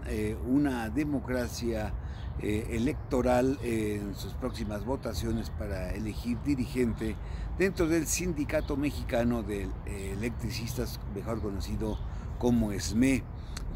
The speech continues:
Por otra parte, en el ámbito internacional, evitó,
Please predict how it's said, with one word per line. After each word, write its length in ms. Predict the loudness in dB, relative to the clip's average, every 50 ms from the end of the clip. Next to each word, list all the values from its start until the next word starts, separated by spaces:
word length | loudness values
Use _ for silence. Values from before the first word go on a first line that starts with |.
| -2 2
Por 120 | 4 4
otra 200 | 4 6 4 2
parte, 400 | 4 6 4 4 4 4 4 6
en 120 | 6 8 8
el 140 | 6 6
ámbito 500 | 4 4 2 2 2 2 2 2 2 4
internacional, 1200 | 6 6 6 6 4 4 2 0 0 2 2 2 2 2 0 0 0 0 2 2 2 2 4 4
evitó, 640 | 2 2 0 -2 -4 -4 -4 0 2 4 4 4 2